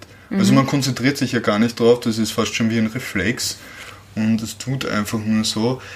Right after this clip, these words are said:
Speaker 1: Das Blöde ist, wenn man einen Ohrwurm hat von einem, tatsächlich einem Lied, das einem nicht so gut gefällt.
Speaker 2: Ja, das stimmt, das, das nervt mich dann auch.
Speaker 1: Das ist dann irgendwie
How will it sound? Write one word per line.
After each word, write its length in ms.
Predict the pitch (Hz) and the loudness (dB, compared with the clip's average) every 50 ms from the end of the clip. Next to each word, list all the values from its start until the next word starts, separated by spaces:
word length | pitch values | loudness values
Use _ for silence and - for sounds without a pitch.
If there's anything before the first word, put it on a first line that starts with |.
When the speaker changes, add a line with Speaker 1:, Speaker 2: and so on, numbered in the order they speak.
| - - - | -18 -6 -2
Speaker 1:
Das 140 | - 127 - | -2 -2 -2
Blöde 500 | - - 131 120 117 127 147 147 147 156 | -2 0 2 4 6 6 6 6 6 4
ist, 400 | 135 - 135 135 147 139 - - | 4 4 2 2 2 2 2 2
wenn 100 | 135 131 | 2 2
man 80 | 139 139 | 2 2
einen 120 | 139 - - | 2 0 -4
Ohrwurm 400 | - 110 117 120 127 135 135 131 | -2 0 0 2 2 0 0 0
hat 160 | 131 131 131 - | 0 -2 -2 -2
von 180 | - 131 127 | 0 2 2
einem, 220 | 127 127 123 113 - | 4 4 2 0 -2
tatsächlich 600 | - - 110 107 - - 135 131 - 131 127 - | -2 2 2 2 2 0 -2 -4 -6 -6 -6 -4
einem 240 | 131 123 123 117 | -4 -2 0 0
Lied, 280 | 110 113 123 131 131 - | 2 0 0 -2 -4 -6
das 160 | 127 - - | -8 -8 -6
einem 360 | - 110 120 117 117 117 113 | -4 -4 -2 0 0 0 0
nicht 240 | 113 123 120 - - | -2 -2 -6 -8 -8
so 220 | - - - - 117 | -8 -6 -4 -4 -6
gut 380 | - - 143 139 139 - - | -6 -6 -8 -8 -8 -8 -10
gefällt. 760 | - - - - - 147 90 85 95 117 143 185 202 - - | -10 -10 -10 -6 -4 -4 -2 0 0 0 0 0 -2 -2 0
Speaker 2:
Ja, 280 | 254 254 240 269 294 - 415 | 4 6 6 6 6 4 2
das 140 | 427 - - | 0 0 0
stimmt, 600 | - - - 233 233 226 214 202 185 175 - - | -2 0 2 4 6 6 4 4 2 0 -2 -4
das, 200 | 233 220 - - | -4 -4 -4 -4
das 180 | 262 262 254 - | -4 -2 0 0
nervt 280 | 247 233 233 226 - - | 0 0 0 -2 0 0
mich 140 | 247 247 - | 0 0 0
dann 160 | 254 240 220 | 0 0 0
auch. 400 | 170 147 143 139 143 143 143 139 - | 0 0 0 0 0 0 -2 0 0
Speaker 1:
Das 240 | 117 120 - - 160 | 0 2 2 0 -2
ist 160 | 147 - - | -2 -2 -4
dann 120 | 160 156 | -4 -4
irgendwie 360 | - 139 147 156 143 156 147 | -2 -2 -2 -2 -2 -4 -6